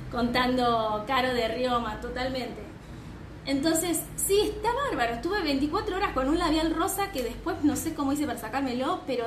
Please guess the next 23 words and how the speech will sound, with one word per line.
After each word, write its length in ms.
mis 240
labios 240
quedaron 400
súper 600
secos, 600
súper 480
deshidratados. 800
Entonces, 560
de 160
repente 420
nos 140
encontramos 560
con 420
labiales 720
hechos 300
por 140
nuestras 340
propias 380
manos, 680
como 340
este, 480
por 160
ejemplo. 720